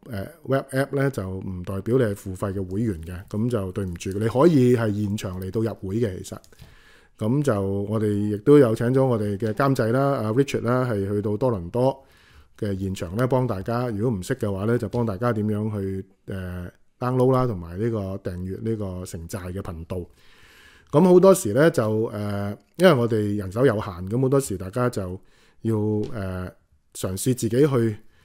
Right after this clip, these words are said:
畀清楚啲資訊我哋先。噉如果唔係呢，我哋嘅同事係要問 back and forth，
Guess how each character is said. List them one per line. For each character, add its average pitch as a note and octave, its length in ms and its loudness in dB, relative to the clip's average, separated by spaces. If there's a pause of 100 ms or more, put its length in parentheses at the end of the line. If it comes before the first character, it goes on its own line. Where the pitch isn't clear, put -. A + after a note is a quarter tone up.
(160)
畀 A2+ 100 2
清 D3+ 180 4
楚 B2 140 2
啲 C#3+ 100 4
資 C#3+ 240 2
訊 G#2+ 160 0
我 G2+ 80 -4
哋 G2 140 -4
先。 A#2+ 260 0
噉 B2+ 160 0
如 C3 140 4
果 A2 80 0
唔 F#2+ 100 -4
係 - 40 -6
呢， B2 100 0
我 A2 100 -2
哋 G#2 120 -2
嘅 A2 100 -4
同 F2+ 180 -8
事 G2 200 -6
係 G2 160 -4
要 G#2+ 100 0
問 G2+ 420 -4 (240)
back C#3 180 2
and G#2 180 -4
forth， C3 260 2